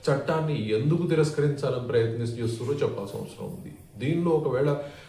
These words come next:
తీవ్రమైన నేరం అంటున్నారు, ఏదో చిన్న చిన్న నేరాలు అంటలేరు కదా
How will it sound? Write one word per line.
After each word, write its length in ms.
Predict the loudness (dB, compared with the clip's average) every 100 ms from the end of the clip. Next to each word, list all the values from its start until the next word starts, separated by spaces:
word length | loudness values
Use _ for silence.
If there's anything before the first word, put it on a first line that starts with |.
| -4
తీవ్రమైన 420 | 4 6 6 6 6
నేరం 380 | 8 8 6
అంటున్నారు, 540 | 2 -4 -8 -8 -6 0
ఏదో 120 | 2
చిన్న 220 | 2 2
చిన్న 320 | 2 2 2
నేరాలు 260 | 2 0 0
అంటలేరు 440 | 0 0 0 0
కదా 200 | 0 -2